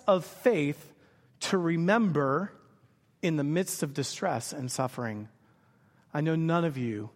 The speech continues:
have experienced any distress or suffering recently. That was sarcasm, okay? We all go through distress and suffering. So, this psalm is practical and can be applied to you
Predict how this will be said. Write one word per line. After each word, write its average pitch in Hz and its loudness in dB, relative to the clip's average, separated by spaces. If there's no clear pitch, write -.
have 127 -4
experienced 147 -2
any 180 2
distress 190 -2
or 143 -4
suffering 123 -4
recently. 117 -8
That 139 0
was 147 -2
sarcasm, 120 -2
okay? 143 0
We 208 4
all 220 4
go 185 4
through 180 0
distress 151 -6
and 156 -2
suffering. 117 -2
So, 190 4
this 214 4
psalm 220 4
is 175 -2
practical 208 0
and 156 -2
can 196 2
be 220 4
applied 226 4
to 233 0
you 165 0